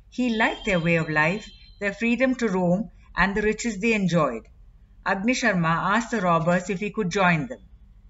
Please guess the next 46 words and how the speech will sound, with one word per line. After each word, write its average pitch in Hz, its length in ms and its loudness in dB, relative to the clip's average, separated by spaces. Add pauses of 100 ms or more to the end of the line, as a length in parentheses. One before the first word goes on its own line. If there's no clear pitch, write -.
(880)
"I 220 140 2
can 254 240 0
send 311 280 -4
some 226 220 2
of 220 120 -2
what 208 220 2
I 208 140 2
robbed 185 360 0
my 190 140 0
parents 196 540 -2
too," 254 220 -4
he 170 160 0 (100)
thought. 120 260 -4 (460)
"It 190 160 -8
will 220 240 0
make 269 160 0
life 208 260 -2
easier 220 380 0
for 240 140 -4 (100)
them 247 180 0 (300)
and 185 200 0
make 220 240 -2
up 233 180 -8
for 220 120 -4
all 240 320 0
the 269 220 -2
trouble 190 280 0
I 180 120 2
gave 151 360 -2
them." 120 200 -16 (720)
The 220 120 -4 (100)
chief 294 220 -4
of 254 140 -6
the 190 160 0
robbers 175 480 0
liked 220 360 0
the 233 200 -4
young 185 220 0
man's 180 260 2
enthusiasm 165 800 -2 (320)
and 196 280 -4
welcomed 233 380 2
him 220 140 0
into 190 220 -4
their 170 240 2 (100)
gang. 127 240 -4